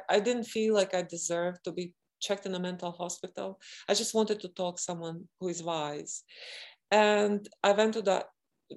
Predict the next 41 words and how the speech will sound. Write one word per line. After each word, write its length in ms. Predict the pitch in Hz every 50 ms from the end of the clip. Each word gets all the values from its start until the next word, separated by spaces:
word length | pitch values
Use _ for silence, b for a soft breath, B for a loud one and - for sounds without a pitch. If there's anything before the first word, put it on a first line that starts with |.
| -
psychiatrist 880 | - - 190 180 175 180 185 180 180 180 185 180 185 180 180 180 - -
in 140 | 165 165 165
a 20 |
small 380 | 165 - - 180 175 175 175 175
town 340 | - 180 175 180 185 190 180
that 120 | 175 165
I 100 | 160 156
lived 400 | 151 156 170 180 185 202 _ - - -
and, 340 | 170 175 170 165 170 165 165 175
uh, 220 | 170 165 160 - -
in 80 | 170 165
Latvia, 560 | 165 160 175 - - - 190 190 190 190 - -
and, 340 | 175 175 170 165 170 165 160
uh, 340 | 165 165 160 156 156 165 170 b b b b b b b b b
she 300 | - - - 196 190 175
just, 340 | 175 185 175 - - - - _ _ _ _ _ _ _ _ _ _ _ _ -
she 640 | - - - - - - 208 - - - - 220
found 300 | 214 - 220 214 208 202
out 300 | 196 196 - - - - -
that 200 | 175 175 175 - - -
I 80 | 160 175
have 200 | 180 185 180 -
suicidal 500 | - - 202 190 - 196 190 185 190 185
thoughts, 420 | 185 - 190 196 208 208 - -
and 80 | 175 175
she 160 | - - 180
asked, 400 | 156 175 180 180 185 185 - -
"Have 80 | 190 175
you 140 | 180 175 175
tried 340 | - 190 180 185 185 220 -
to 80 | 185
do 220 | 180 185 180 185 185
the, 120 | 180 - -
uh, 120 | - 160 - - - - - - - -
to 100 | 180 170
su-, 260 | - - - 208 196
suicide 580 | 190 - - 214 208 202 202 - 190 190 180 180
before?" 340 | 190 - - 214 214 226
And 160 | 233 226 196 180
I 100 | 175 175
said, 300 | - - 185 185 185